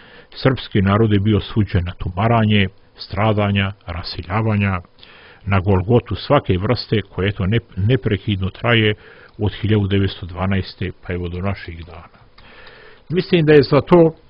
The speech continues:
najmanje istorijska odgovornost na kralju Petru Prvom, koji se nikad nije deklarisao kao pobornik jugoslavenske misli, ne bar javno i ne bar u rezolutnoj mjeri,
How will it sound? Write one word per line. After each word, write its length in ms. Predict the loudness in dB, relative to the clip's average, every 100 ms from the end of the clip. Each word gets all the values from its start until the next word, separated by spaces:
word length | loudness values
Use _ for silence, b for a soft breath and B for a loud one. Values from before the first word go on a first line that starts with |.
| -12 0
najmanje 440 | 2 4 2 0
istorijska 640 | -2 0 2 2 0 -2
odgovornost 880 | -4 -2 -4 -2 -4 -6 -10 -16 -18
na 100 | -18
kralju 360 | -16 -10 -10 -10 -12
Petru 240 | -14 -14
Prvom, 440 | -10 -2 0 0 -2 -14 -8
koji 120 | -8
se 200 | -6 -2
nikad 320 | 0 0 -2
nije 160 | -2 -2
deklarisao 720 | -4 -8 -10 -8 -10 -12 -14 -14 -14
kao 220 | -14 -14 -18 -20 b b b b b -6
pobornik 540 | -4 -2 -2 -6 -10
jugoslavenske 800 | -16 -16 -14 -12 -12 -12 -16 -10
misli, 560 | -2 0 0 -4 -8 -8 -10 b b b b b b
ne 160 | 2 4
bar 200 | 6 4
javno 460 | 6 6 6 4
i 60 | 2
ne 120 | 2
bar 180 | 2 0
u 160 | 0 2
rezolutnoj 600 | 0 0 -8 -12 -10 -2
mjeri, 340 | 2 2